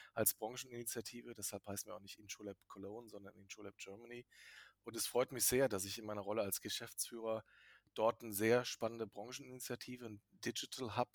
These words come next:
mit einem kleinen, schlagkräftigen Team sozusagen betreiben darf, wo es darum geht, wie du schon gesagt hast, Brücken zu bauen zwischen Startups und etablierten Unternehmen. Und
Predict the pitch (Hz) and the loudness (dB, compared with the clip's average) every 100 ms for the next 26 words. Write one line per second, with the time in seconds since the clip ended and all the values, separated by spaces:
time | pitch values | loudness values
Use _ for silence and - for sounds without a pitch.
0 | - 113 - 104 - 104 113 123 120 _ | 4 4 4 -6 0 2 2 -4 -14 _
1 | _ - 113 117 - - 107 104 - 127 | _ -2 0 0 -2 -6 -6 -8 -6 -6
2 | 104 95 - 98 104 101 92 92 92 90 | -6 -12 -14 -12 -10 -4 -2 -2 -8 -12
3 | - 90 95 92 95 127 - - - - | -6 -4 -4 -8 -8 -8 -10 -20 -20 -20
4 | _ - 113 135 - 107 107 95 101 123 | _ -8 -2 0 2 0 -2 0 2 2
5 | - - - 120 107 104 101 107 95 95 | 0 -6 -8 -14 -12 -8 -8 -8 -8 -6
6 | 107 - 107 - 110 107 98 95 101 98 | -6 -4 -6 -6 -12 -12 -12 -8 -8 -8
7 | 95 - 101 101 - - 101 107 98 - | -10 -8 -8 -6 -4 -2 0 0 -2 -8
8 | 98 98 95 98 104 98 92 90 95 104 | -10 -12 -12 -10 -10 -12 -18 -14 -12 -10
9 | 82 78 - - - - - - _ 110 | -12 -16 -18 -16 -14 -14 -16 -18 _ 2
10 | 104 101 - - | 2 4 2 0